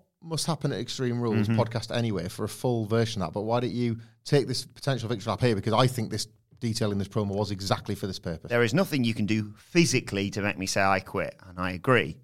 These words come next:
Speaker 2: Nothing you can do to me physically, sorry,
Speaker 1: Mm.
Speaker 2: to say I, make me say I quit. And there's no way I think that Finn Balor loses. You can't have Judgment Day say, "I qu-," the leader of Judgment Day say, "I quit."
Speaker 1: Mm-hmm.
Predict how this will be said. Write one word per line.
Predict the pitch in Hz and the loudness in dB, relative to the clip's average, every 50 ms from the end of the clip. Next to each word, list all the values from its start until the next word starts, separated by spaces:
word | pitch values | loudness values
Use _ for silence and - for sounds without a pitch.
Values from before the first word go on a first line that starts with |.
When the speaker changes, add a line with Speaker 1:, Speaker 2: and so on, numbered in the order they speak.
| _ _ _ _ _ _ - | _ _ _ _ _ _ 2
Speaker 2:
Nothing | 143 143 143 156 | 4 4 6 6
you | 143 | 4
can | 120 107 139 139 | 6 6 6 6
do | 123 135 135 127 | 8 6 6 6
to | - 127 | 6 4
me | 117 117 131 135 117 101 | 4 6 6 6 6 6
physically, | 87 - 104 90 - - - - 78 78 | 2 0 -4 -4 -4 -6 -10 -12 -14 -12
sorry, | - - - - - | -10 -10 -8 -6 -6
Speaker 1:
Mm. | 85 | -6
Speaker 2:
to | 73 82 | -6 -6
say | - 87 82 | -6 -6 -6
I, | 82 71 80 - - | -6 -6 -6 -8 -6
make | 82 87 - | -8 -8 -8
me | - | -6
say | - 85 | -6 -6
I | 82 80 82 | -4 -6 -6
quit. | - - - 62 - - - - - _ _ _ _ | -8 -10 -12 -12 -12 -14 -20 -20 -20 _ _ _ _
And | 71 78 | -14 -2
there's | 95 104 | 4 8
no | 135 156 156 | 10 10 10
way | 147 127 120 107 104 | 8 8 4 4 4
I | 101 98 98 | 2 2 0
think | 98 - - 98 92 - | -2 -6 -8 -8 -8 -8
that | 73 - | -12 -16
Finn | - - 110 104 95 | -10 -6 -4 -2 -2
Balor | 87 92 92 95 92 90 | -2 -2 -2 -2 -2 -4
loses. | 87 98 107 101 98 87 78 73 71 78 87 | -2 -2 0 0 0 -2 -4 -8 -8 -8 -8
You | 92 | -10
can't | - - - 120 117 92 | -8 -4 -2 -2 0 0
have | 101 90 | -2 -2
Judgment | - 101 85 - 87 - | -4 -6 -4 -4 -6 -4
Day | - 90 90 90 | -4 -4 -4 -4
say, | - - - 101 92 92 | -4 -4 -2 -2 -2 -2
"I | 92 95 | -4 -6
qu-," | - - - | -6 -6 -4
the | 85 107 | -2 0
leader | 110 120 123 135 139 139 127 117 123 | 2 6 6 8 8 8 6 4 4
of | 117 101 | 2 2
Judgment | 117 117 - 101 85 67 | 0 0 0 -2 -4 -2
Day | 67 78 85 87 | -2 -2 -2 -2
say, | - - 82 87 | -4 -2 0 2
"I | 87 87 85 | 2 2 0
quit." | 85 - - 92 85 87 95 - | -2 -4 -6 -4 -4 -2 -4 -6
Speaker 1:
Mm-hmm. | 104 92 95 | -8 -14 -16